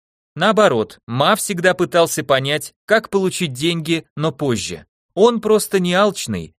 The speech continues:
деньги для него не стоят во главе угла.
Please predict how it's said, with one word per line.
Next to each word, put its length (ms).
деньги 420
для 200
него 260
не 140
стоят 480
во 100
главе 320
угла. 500